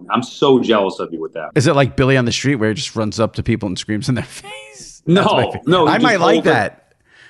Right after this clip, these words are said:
Speaker 1: He, he
Speaker 2: Are you
Speaker 1: films them and basically, "Oh, you, you, did you wanna, did you wanna take a picture with me?" And people have no idea who the fuck he is. And it's
Speaker 2: Yeah,
Speaker 1: just,
Speaker 2: yeah.
Speaker 1: it's funny. He does funny stuff.
Speaker 2: That's, Billy Eichner does that, and I, I, it's so funny to me. Um,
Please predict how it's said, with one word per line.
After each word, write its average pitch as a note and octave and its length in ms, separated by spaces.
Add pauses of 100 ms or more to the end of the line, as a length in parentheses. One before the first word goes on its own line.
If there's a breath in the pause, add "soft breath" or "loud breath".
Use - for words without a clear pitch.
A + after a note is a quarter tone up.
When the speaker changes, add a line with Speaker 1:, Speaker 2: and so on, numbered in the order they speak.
(300 soft breath)
Speaker 1:
He, F3+ 240
he F3 140
Speaker 2:
Are D#3 40
you F#3 80
Speaker 1:
films F3 300
them D#3 120
and B2+ 200
basically, C#3 360
"Oh, D3 80
you, C3 180
you, B2+ 200 (100)
did A#2 120
you B2 120
wanna, C3 300 (140)
did B2 120
you B2+ 80
wanna C3 260
take C3 180
a A#2+ 40
picture B2+ 380
with C#3+ 140
me?" D3 280
And A2+ 100
people A#2+ 280
have A#2 240
no A#2 120
idea A#2 180
who A2+ 40
the G2+ 60
fuck A2+ 280
he A2 120 (120)
is. G#2+ 140
And A2 220
it's - 160
Speaker 2:
Yeah, E2 60
Speaker 1:
just, F2+ 100
Speaker 2:
yeah. F2 140
Speaker 1:
it's - 160
funny. G2+ 320
He F#2 80
does G2+ 160
funny F2+ 260
stuff. - 200 (300)
Speaker 2:
That's, D3+ 280
Billy E3 320
Eichner C#3 340
does C#3+ 220
that, C3+ 280
and F#2+ 300
I, F#2+ 260
I, G2 60
it's - 180
so - 460
funny F2+ 340
to D#2 100
me. D2+ 220 (240)
Um, G#2 460